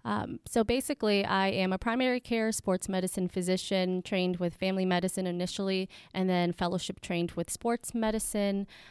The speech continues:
I went to school at the University of Texas at Austin, and then medical school at U T M B in Galveston. Um, did my background in nutritional sciences out in Austin,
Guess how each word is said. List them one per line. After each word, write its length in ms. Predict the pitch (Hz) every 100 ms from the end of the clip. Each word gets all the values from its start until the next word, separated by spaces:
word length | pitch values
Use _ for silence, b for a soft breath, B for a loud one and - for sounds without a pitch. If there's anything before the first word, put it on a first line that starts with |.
| B
I 240 | - 202 196
went 220 | 202 -
to 100 | 208
school 280 | - 190 190
at 100 | 180
the 80 | 180
University 560 | 180 175 175 - 185
of 100 | 175
Texas 460 | - 185 - 247 -
at 180 | 240 -
Austin, 600 | 175 - - 196 240 277
and 180 | 190 185
then 320 | 185 180 180
medical 320 | 180 180 185
school 680 | 180 - 175 180 180 180 -
at 160 | 180 175
U 140 | 180
T 200 | - 185
M 120 | 185
B 160 | 175 170
in 80 | 165
Galveston. 760 | 160 156 156 160 180 175 180 175 B B B
Um, 300 | - 185 185 180
did 160 | 185 180
my 120 | 175
background 760 | 170 170 - 180 175 170 180 170
in 100 | 180
nutritional 460 | 175 - 180 190 175
sciences 760 | - 170 175 - 175 180 180 -
out 200 | 175 175
in 100 | 185
Austin, 640 | 185 175 - - 208 233